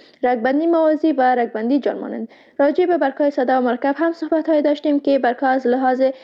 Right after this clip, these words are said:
تعداد تیغه به دو دسته تقسیم شدن: برگ‌های ساده و برگ‌های مرکب، که، اه، برگ‌های ساده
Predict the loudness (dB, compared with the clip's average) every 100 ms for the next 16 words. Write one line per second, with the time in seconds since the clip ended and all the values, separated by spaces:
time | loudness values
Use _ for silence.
0 | -18 0 2 2 0 -2 -2 0 -2 -2
1 | -4 -2 -4 -4 -2 0 0 0 0 0
2 | 0 0 0 0 0 0 0 -2 0 2
3 | 0 0 -2 0 0 0 -4 -20 -8 0
4 | 2 2 0 -2 -2 0 0 0 0 2
5 | 0